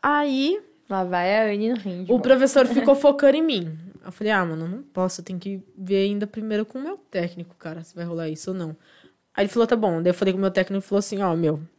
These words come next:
Speaker 1: você tem que saber que você tem sua prioridade e cuidar pra não se machucar, né? Você sabe como é e tudo mais." Eu falei, "Não, tá tudo bem." Aí fui, tava indo super bem nos treinos, pô, o técnico me elogiando lá, tals. Aí fomos pro primeiro campeonato em Salto.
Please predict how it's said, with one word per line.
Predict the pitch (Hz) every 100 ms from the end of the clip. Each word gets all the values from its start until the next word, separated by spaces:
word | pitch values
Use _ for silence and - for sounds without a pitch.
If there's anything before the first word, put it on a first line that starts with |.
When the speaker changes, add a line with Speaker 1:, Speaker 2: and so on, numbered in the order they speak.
| _ _ _ _ _
Speaker 1:
você | 180 175
tem | - 180
que |
saber | 175 185 175
que | 175
você | 180 -
tem |
sua | 175 185
prioridade | 180 185 180 175 165 - 285 320 349 - _ _ _ _ _ -
e | 196
cuidar | 180 196 180
pra | 180
não | 208
se | 226
machucar, | 226 - 349 226 196
né? | 185
Você | 160 -
sabe | - 170
como | 175 180
é | 175
e | 175
tudo | 180
mais." | 185 185
Eu | -
falei, | 214
"Não, | 262 233 170 - _ _ _
tá | 202
tudo | 196
bem." | 220 196 170 _ _ _ -
Aí | 453
fui, | 453 262 254 285 262
tava | 247 240
indo | 240
super | 240 226 254
bem | 220
nos | 226 240
treinos, | 196 202
pô, | 196 185 196 208 190 180
o | 180
técnico | - 190 185 185 -
me | 185
elogiando | 185 190 220 190 196 196
lá, | 175 175 180 170 170 180 -
tals. | 170 147 175 - - - _
Aí | - 240
fomos | 254 254 254
pro | 233
primeiro | 247 240
campeonato | 254 254 240 226 240
em |
Salto. | 247 - 165 117 - -